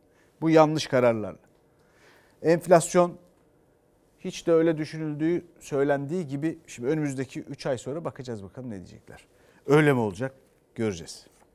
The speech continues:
Bu arada tabii insanların maaşları eriyor. Alım gücü zayıflıyor. Hatta alım gücü yok. Yok. Yani bu insanlara verilen maaşla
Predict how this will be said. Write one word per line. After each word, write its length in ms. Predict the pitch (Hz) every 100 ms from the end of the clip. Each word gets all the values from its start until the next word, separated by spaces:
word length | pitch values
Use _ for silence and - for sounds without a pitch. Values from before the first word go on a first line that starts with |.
| _ _ - - _ _ _ _ _ _ _
Bu 140 | 165 220
arada 240 | 180 160
tabii 240 | 160 170 226
insanların 500 | 165 156 151 160 180
maaşları 520 | 147 143 - 151 160
eriyor. 380 | 117 98 113 220 - _ _ _ _ _ _ _ _ _ _ _ _ _ _ _ _ _ _ _ -
Alım 300 | 135 160 160
gücü 200 | 139 147
zayıflıyor. 640 | 131 113 - - 98 - -
Hatta 540 | - - - 175 - -
alım 300 | 180 247 220
gücü 280 | 175 123
yok. 380 | 147 196 - - _ _ _ _ _ _ _ _ _ _ _ _ _ _ _ _ _ _
Yok. 260 | 104 196 - - _ _ _ _ _ _ _ _ _ _ _ _ -
Yani 300 | 113 104 101
bu 120 | 175
insanlara 560 | 147 135 147 147 156 143
verilen 320 | 127 123 113
maaşla 640 | 110 135 151 - 92 -